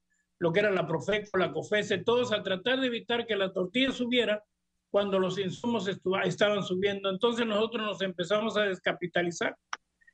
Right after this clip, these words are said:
y llega la pandemia y nos agarra descapitalizados, y con esta situación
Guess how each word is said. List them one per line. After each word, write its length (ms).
y 160
llega 280
la 160
pandemia 440
y 40
nos 180
agarra 340
descapitalizados, 1080
y 80
con 160
esta 220
situación 720